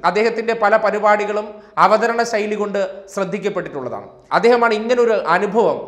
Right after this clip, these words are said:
school കാലഘട്ടത്തിൽ ഉണ്ടായിരുന്നതായിട്ട് തുറന്നു പറഞ്ഞിരിക്കുന്നത്. ഒരുപക്ഷെ വിദ്യാഭ്യാസ മന്ത്രി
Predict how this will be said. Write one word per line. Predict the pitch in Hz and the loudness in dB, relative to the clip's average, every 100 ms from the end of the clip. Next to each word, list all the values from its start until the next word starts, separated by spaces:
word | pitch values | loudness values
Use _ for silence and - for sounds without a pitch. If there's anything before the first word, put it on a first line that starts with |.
| - | -16
school | - 214 226 226 | -8 -4 -2 2
കാലഘട്ടത്തിൽ | 202 214 208 208 196 180 | 4 4 0 -2 -4 0
ഉണ്ടായിരുന്നതായിട്ട് | 196 202 190 196 190 185 180 175 147 - | 2 2 2 0 2 2 0 -2 -4 -4
തുറന്നു | 170 180 180 135 | -2 -2 -2 -6
പറഞ്ഞിരിക്കുന്നത്. | 127 120 104 92 - 165 | -6 -12 -18 -20 -16 -6
ഒരുപക്ഷെ | 202 233 233 196 - - 180 | -2 0 0 -2 -8 -10 -8
വിദ്യാഭ്യാസ | 185 247 254 240 233 208 | -2 0 2 2 0 -2
മന്ത്രി | 196 185 | -4 -6